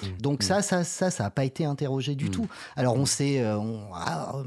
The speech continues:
Speaker 2: mais scandaleux, machin, euh, ouais, mais et après quoi ? Euh, et après, on continue, euh, on, on, on continue d'avoir, euh, quand même des, euh,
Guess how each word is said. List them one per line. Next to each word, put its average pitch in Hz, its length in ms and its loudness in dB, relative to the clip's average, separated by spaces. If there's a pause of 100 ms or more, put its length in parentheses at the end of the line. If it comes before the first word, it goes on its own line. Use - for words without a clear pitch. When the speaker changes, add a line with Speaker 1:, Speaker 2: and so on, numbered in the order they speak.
Speaker 2:
mais 120 140 -4
scandaleux, 139 720 0
machin, 143 580 -2
euh, 104 100 -4
ouais, 175 300 -2
mais 113 260 -2
et 127 200 0
après 135 340 -2
quoi ? 113 220 -6 (380)
Euh, 101 560 0
et 120 100 0
après, 165 320 0
on 139 120 0
continue, 117 560 0
euh, 101 600 0
on, 95 180 -6 (100)
on, 95 240 -4
on 92 60 -6
continue 110 500 -2
d'avoir, 120 460 0
euh, 98 120 -2
quand 104 140 -6
même 131 180 -2
des, 101 160 -2
euh, 90 100 -2